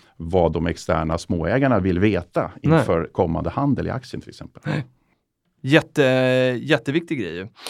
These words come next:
Speaker 2: Eh, och sen då, tjugohundra, tjugohundraett, eh, slutade du på, på börsen, va? Och sen tjugohundratre startade du tillsammans med, med din partner in crime, eh, kan vi kalla honom så, Kent Söderström.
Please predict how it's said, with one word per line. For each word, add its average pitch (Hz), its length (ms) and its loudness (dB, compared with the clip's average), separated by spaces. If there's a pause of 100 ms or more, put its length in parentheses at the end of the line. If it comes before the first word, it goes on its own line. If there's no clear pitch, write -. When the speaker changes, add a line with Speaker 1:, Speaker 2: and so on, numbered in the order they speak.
(280)
Speaker 2:
Eh, 180 160 4
och 196 160 0
sen 240 220 6
då, 175 360 6 (340)
tjugohundra, 160 1500 4
tjugohundraett, 165 840 0
eh, 151 320 4
slutade 143 400 0
du 127 160 2
på, 120 600 0
på 139 80 -8
börsen, 196 300 2
va? 123 80 4
Och 120 140 0
sen 160 160 0
tjugohundratre 175 920 2 (280)
startade 151 460 6
du 143 120 6
tillsammans 131 500 0
med, 123 680 4
med 123 280 0
din 123 140 0
partner 131 440 0
in 123 200 -2
crime, 120 800 0
eh, 117 80 -4
kan 127 160 0
vi 123 60 -2
kalla 139 180 4
honom 165 120 4
så, 120 140 0
Kent 127 260 0
Söderström. 131 640 4